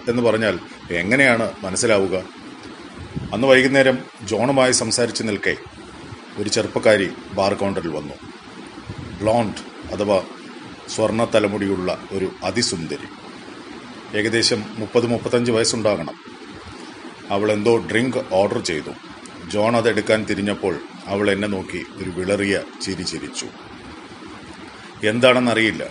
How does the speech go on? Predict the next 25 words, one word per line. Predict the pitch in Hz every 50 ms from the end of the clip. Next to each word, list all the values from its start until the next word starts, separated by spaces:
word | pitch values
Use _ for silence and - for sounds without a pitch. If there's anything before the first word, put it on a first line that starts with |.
| - - - - - -
എനിക്കെന്തോ | 101 104 104 113 98 98 101 117 120
ഒരു | 120 110 107 107 - - - - -
പന്തികേട് | 104 95 104 113 135 131 120 98 82 -
തോന്നി. | 76 71 67 69 71 - - - - - - - - - - - - - - -
അതെന്താണെന്ന് | 101 107 117 123 120 127 139 143 143 135 135 131 131 131 131 131 131 123 - - 113
ഒന്ന് | 117 123 123
ആലോചിക്കുന്നതിന് | 110 107 113 127 139 135 143 - 156 143 147 135 131
മുൻപേ | 127 113 107 104 101 92 80 - -
അവൾ | 98 98 113 113
അവിടെ | 101 98 98 101 101 95 - - - - - - - 104
നിന്ന | 101 107 113 123 131 139
നിൽപ്പിൽ | 131 117 110 101 95 - 98 90 - - - - 107
പിന്നിലേക്ക് | 101 95 107 120 117 110 113 104 - - 104 85 - - -
മറിഞ്ഞു | 92 92 92 95 107 110 117 110
വീണു. | 92 87 82 80 80 78 71 - - - - - - - - - - - - - - - - - - - - - - -
അവളുടെ | 95 101 113 113 123
കയ്യിലുണ്ടായിരുന്ന | 120 113 110 113 123 127 127 120 120 113 113 110 110 110 113
ക്യാരി | 104 110 101 107 110 123
ബാഗിൽ | 120 113 110 110 110 117
നിന്ന് | 117 110 110 107 104 104 98 - - -
ചില | - 107 104
പാക്കറ്റുകൾ | 95 - 95 90 95 95 - - 104 107 107 98 85 - - - 98
അവിടെ | 95 95 92
ചിതറി | 92 - 90 90 90 104 107
വീണു. | 92 85 78 71 69